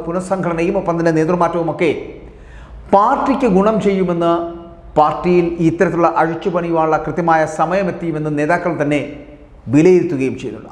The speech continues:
അതുകൊണ്ടാണ് ഇത്തരത്തിലൊരു മാറ്റം ഉണ്ടാകാൻ പോകുന്നത്. ഒരു കെ പി സി സി ജനറൽ സെക്രട്ടറിക്ക് രണ്ട് സെക്രട്ടറിമാർ എന്ന നിലയിൽ നാൽപത് പേരെയാണ് സെക്രട്ടറി സ്ഥാനത്തേക്ക് പാർട്ടി തന്നെ ഇപ്പോൾ ഇനി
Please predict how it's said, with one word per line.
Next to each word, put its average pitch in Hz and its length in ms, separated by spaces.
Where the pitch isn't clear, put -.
അതുകൊണ്ടാണ് 196 440
ഇത്തരത്തിലൊരു 214 460
മാറ്റം 214 240
ഉണ്ടാകാൻ 202 340
പോകുന്നത്. 110 260
ഒരു 247 160
കെ 240 140
പി 269 140
സി 277 120
സി 262 80
ജനറൽ 214 220
സെക്രട്ടറിക്ക് 196 480
രണ്ട് 247 240
സെക്രട്ടറിമാർ 202 580
എന്ന 160 200
നിലയിൽ 160 260
നാൽപത് 202 480
പേരെയാണ് 156 460
സെക്രട്ടറി 233 400
സ്ഥാനത്തേക്ക് 185 480
പാർട്ടി 170 320
തന്നെ 156 180
ഇപ്പോൾ 147 180
ഇനി 151 100